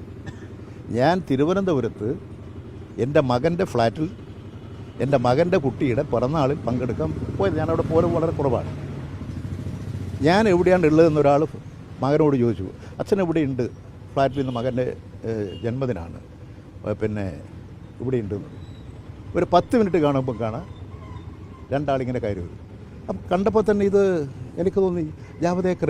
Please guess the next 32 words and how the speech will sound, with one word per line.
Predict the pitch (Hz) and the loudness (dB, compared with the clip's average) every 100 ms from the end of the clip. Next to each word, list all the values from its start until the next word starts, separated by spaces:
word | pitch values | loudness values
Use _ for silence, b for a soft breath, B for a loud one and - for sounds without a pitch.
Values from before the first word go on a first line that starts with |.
| 127 | 2
അല്ലേ? | 127 87 - - - - - - - - - - - 175 | 2 -2 -4 -14 -16 -16 -16 -14 -14 -14 -14 -14 -10 -4
അപ്പോൾ | 170 190 170 | 0 2 2
എനിക്ക് | 170 190 220 | 2 8 8
തന്നെ | 202 151 | 8 4
അത്ഭുതമായി. | 127 113 76 - - - - - - - - - - - - | 4 2 0 -6 -16 -16 -16 -16 -16 -16 -14 -14 -12 -4 0
അപ്പോൾ | 196 220 208 | 2 4 4
വന്ന | 208 196 | 4 4
ഒരു | 208 202 | 4 6
വീട്ടിൽ | 214 208 208 | 4 6 8
ഒരാൾ | 208 202 | 8 6
വന്നപ്പോൾ | 196 202 180 | 4 4 4
ഇറങ്ങിപ്പോകുമെന്ന് | 190 185 196 185 | 4 6 6 4
പറയാൻ | 180 185 | 2 2
പറ്റില്ലല്ലോ. | 170 151 117 92 - - - 147 | 2 2 2 -2 -8 -12 -2 2
ഞാൻ | 160 156 | 4 4
വളരെ | 151 151 151 - - - - | 4 4 4 -2 -12 -10 4
സന്തോഷപൂർവ്വം | 143 156 160 151 139 127 131 | 6 6 4 4 2 0 -2
നമസ്കാരം | 131 123 147 135 120 | -2 2 4 4 0
പറഞ്ഞു. | 104 175 - - - - - 127 | -4 -8 -12 -14 -14 -12 -2 4
"എന്താ | 151 156 | 6 6
വന്നു?" | 131 | 4
വെച്ചാൽ, | 127 131 | 0 0
"ഞങ്ങൾ | 143 151 | 2 4
ഇതിലേ | 139 143 139 | 6 6 6
കൂടി | 131 104 | 2 2
പോവുകയായിരുന്നു, | 120 117 104 - - - - - - - - - - - - - - 156 | 2 4 4 2 -4 -10 -14 -14 -14 -16 -16 -18 -16 -16 -14 -12 -4 0
അപ്പോൾ | 208 160 | 2 2
നിങ്ങളിവിടെ | 175 185 156 139 | 4 4 4 4
ഉണ്ടെന്ന് | 127 127 98 | 4 2 0
പറഞ്ഞു, | 101 - - - - 185 | -4 -8 -12 -14 -6 -4
ഒന്ന് | 190 - | -2 2
കാണാം." | 135 127 | 2 0